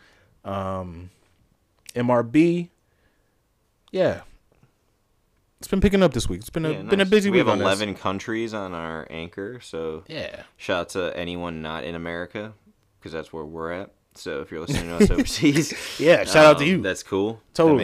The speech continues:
Speaker 2: makes me happy.
Speaker 1: Yeah, man.
Speaker 2: Um, yeah, I wanna get, I wanna know everyone listening more.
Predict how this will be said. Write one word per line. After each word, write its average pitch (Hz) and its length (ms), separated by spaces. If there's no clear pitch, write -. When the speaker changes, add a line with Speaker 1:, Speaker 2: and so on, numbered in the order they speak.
Speaker 2:
makes 95 80
me 85 80
happy. 104 440
Speaker 1:
Yeah, 110 340
man. 85 380
Speaker 2:
Um, 80 240
yeah, 87 380
I - 20
wanna 101 220
get, 82 260
I - 60
wanna 104 140
know 85 220
everyone 78 380
listening 69 400
more. 78 300